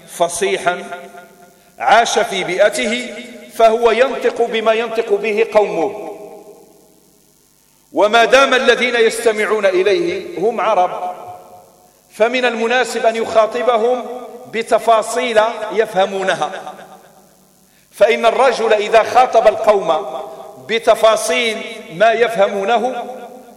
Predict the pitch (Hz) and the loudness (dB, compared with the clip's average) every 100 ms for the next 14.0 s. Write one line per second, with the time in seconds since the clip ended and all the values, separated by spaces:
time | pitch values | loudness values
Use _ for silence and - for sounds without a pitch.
0 | - 143 214 - 254 233 240 233 214 214 | -8 -2 -2 0 -2 2 4 4 4 4
1 | 233 233 233 214 220 214 202 208 190 202 | 2 -2 -6 -6 -6 -6 0 2 2 -2
2 | 190 - - - - - - - _ _ | -6 -8 -14 -16 -20 -20 -20 -20 _ _
3 | _ 160 202 233 214 196 262 247 208 175 | _ -4 0 0 0 0 -2 -2 -4 -4
4 | 180 202 196 - 202 185 - 196 - - | -2 0 0 -4 -10 -12 -18 -20 -20 -20
5 | - _ - 254 254 220 202 196 180 196 | -20 _ -6 -2 -2 -2 -4 -2 -2 -2
6 | 185 202 208 170 175 185 170 170 180 190 | -2 0 0 -2 -2 -2 -2 0 0 2
7 | 208 - 160 - 175 214 214 185 160 143 | -2 -4 -4 -2 0 0 -2 -2 -4 -2
8 | 160 214 233 - 226 - - - - - | -2 0 -4 -6 -14 -16 -20 -20 -20 -20
9 | _ _ 202 226 208 - 208 202 180 180 | _ _ 0 4 2 2 2 4 4 4
10 | 175 175 208 233 247 - - - - - | 2 2 0 -2 -4 -6 -12 -14 -18 -10
11 | - 240 220 214 247 220 220 214 214 208 | -6 0 2 2 2 4 4 4 2 0
12 | - 208 202 190 214 196 202 - 185 196 | -2 2 2 2 -2 -4 -6 -2 0 2
13 | 185 196 196 196 190 185 - 220 240 269 | 2 0 0 -4 -2 -2 -2 0 0 0